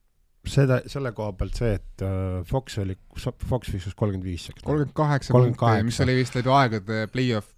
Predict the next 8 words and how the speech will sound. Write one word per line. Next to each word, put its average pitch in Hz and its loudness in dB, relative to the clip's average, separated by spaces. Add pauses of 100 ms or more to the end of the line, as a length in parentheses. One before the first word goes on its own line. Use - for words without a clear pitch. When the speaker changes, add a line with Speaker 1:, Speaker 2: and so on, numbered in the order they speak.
Speaker 2:
parim 123 -2
debüüt 123 -2
pärast 107 -6
Doncicit. - -2
Speaker 1:
Jah, 117 4
ja 113 4 (240)
siis, 110 -2 (180)
äh, 110 2